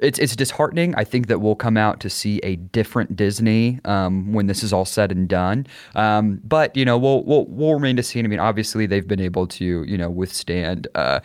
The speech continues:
the test of time for, for many, many years, many decades, generations. You know, I'm, I'm sure that my,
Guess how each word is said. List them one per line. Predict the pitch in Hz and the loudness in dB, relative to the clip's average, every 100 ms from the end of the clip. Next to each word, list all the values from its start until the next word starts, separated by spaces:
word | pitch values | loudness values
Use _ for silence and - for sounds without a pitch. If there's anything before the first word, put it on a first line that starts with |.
| - - | -8 -6
the | 123 | -4
test | - 123 - | -2 -2 -2
of | 101 | -4
time | - 101 92 | 0 0 2
for, | 90 - 90 | 0 0 0
for | - 113 | 0 0
many, | 143 151 | 2 2
many | 135 117 | 2 4
years, | 113 104 104 101 117 | 4 2 2 0 2
many | 120 | 2
decades, | 113 107 98 104 98 92 92 | 2 0 0 0 0 0 -4
generations. | 95 110 104 92 92 - 92 90 87 92 | -2 0 0 0 -2 -4 -2 -2 -4 -4
You | 92 | -4
know, | 90 87 | -2 -4
I'm, | 92 101 | -2 -2
I'm | - 95 | -2 -4
sure | - 90 | -4 -6
that | - | -4
my, | 90 92 87 | -4 -4 -4